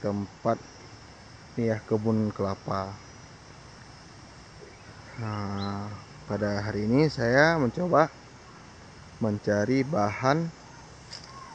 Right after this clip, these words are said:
bonsai yang mau saya jadikan bonsai. Ini saya sudah keliling tadi,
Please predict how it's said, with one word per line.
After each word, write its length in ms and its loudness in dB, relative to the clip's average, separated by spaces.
bonsai 640 -2
yang 160 -4
mau 400 4
saya 240 2
jadikan 240 0
bonsai. 400 -2
Ini 560 -2
saya 480 0
sudah 720 -4
keliling 320 0
tadi, 560 -2